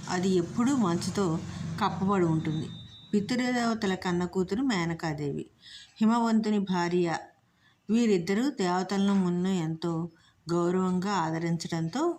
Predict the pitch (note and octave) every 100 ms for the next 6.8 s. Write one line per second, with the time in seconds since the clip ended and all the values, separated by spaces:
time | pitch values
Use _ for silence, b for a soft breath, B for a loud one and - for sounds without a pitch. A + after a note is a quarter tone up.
0 | - F#3+ F#3 F3 D#3+ E3 B B B B
1 | B _ - F#3 F#3+ - G3+ E3 F3 E3
2 | E3+ F#3 F#3 F#3 F3 E3+ E3+ E3 E3+ G3
3 | E3 D#3+ D#3+ D#3+ D#3+ D#3 D#3 B3+ E4 B
4 | B B G3 G3 F3 F3+ F#3 G#3+ G#3+ F3+
5 | F3 E3+ E3 A#3 F4 E4 B B B B
6 | F3+ F#3 G3 G3+ F#3 E3+ E3